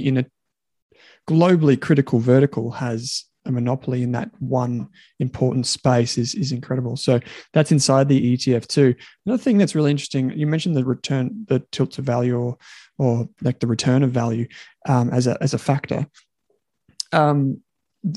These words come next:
I, I, I, I would call out that the sector allocations of um, the E S T X E T F is actually a lot more balanced than what you have here in Australia. So yes, there's still exposure to financials,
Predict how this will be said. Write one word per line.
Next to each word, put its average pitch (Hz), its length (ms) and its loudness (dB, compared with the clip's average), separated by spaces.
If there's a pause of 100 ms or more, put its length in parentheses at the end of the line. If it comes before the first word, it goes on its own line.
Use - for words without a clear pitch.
(180)
I, - 140 0
I, - 540 0
I, 156 100 -4 (100)
I 143 100 0
would 202 260 2
call 160 220 2
out 139 240 -2
that - 120 -10
the 139 80 -4
sector - 420 -2
allocations 127 720 0
of 127 440 -2 (480)
um, 123 280 2
the 131 140 4
E 131 40 8
S 127 160 2
T 131 140 0
X 117 140 -4
E 135 140 2
T 127 180 2
F 120 120 -2
is 143 120 0
actually 143 580 0
a - 80 -4
lot 123 120 2
more 127 120 -2
balanced 131 480 -2
than 143 100 0
what 127 100 0
you 135 120 0
have 120 160 -2
here 131 240 -2
in 120 60 -2
Australia. 123 420 -2
So 143 140 0
yes, 143 300 4
there's 170 180 0
still - 260 -2
exposure 139 600 0
to 127 240 -2
financials, 127 720 -4